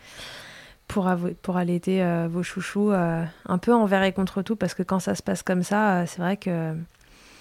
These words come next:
à tout moment, tu peux te dire que, voilà, enfin, on sait que c'est jamais l'allaitement le problème, mais parfois, euh,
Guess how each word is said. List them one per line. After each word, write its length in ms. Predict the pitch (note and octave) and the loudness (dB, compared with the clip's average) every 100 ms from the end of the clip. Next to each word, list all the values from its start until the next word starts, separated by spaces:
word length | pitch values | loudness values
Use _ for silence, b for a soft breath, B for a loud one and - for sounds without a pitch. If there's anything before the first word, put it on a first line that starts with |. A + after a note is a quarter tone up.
| B B B B B B B - | B B B B B B B -6
à 80 | F#3 | -4
tout 180 | - G#3+ | 4 6
moment, 220 | G#3 A3 | 8 6
tu 140 | - | 2
peux 140 | - F3 | -2 -2
te 40 | |
dire 240 | E3 G#3 - | 0 -2 0
que, 340 | F#3+ F3 D#3+ E3 D3 | 0 2 0 -4 0
voilà, 180 | G3 B3 | 4 4
enfin, 300 | F3 - E3 D#3 _ _ | 2 0 -6 -6 _ _
on 200 | F3+ F3 F3+ | -2 0 0
sait 140 | A3 | -2
que 40 | - | 0
c'est 120 | A3 | 2
jamais 260 | G3 G3 | 4 4
l'allaitement 400 | F#3+ F#3 F#3 F#3+ | 4 4 2 2
le 60 | F#3 | 0
problème, 380 | - F3 G#3 B3+ | 0 -2 2 4
mais 120 | F#3 | 2
parfois, 360 | F3 - - G#3 | 0 -2 2 4
euh, 680 | F#3 E3+ E3 D#3+ D#3+ E3 E3 | 4 4 2 0 -2 -4 -4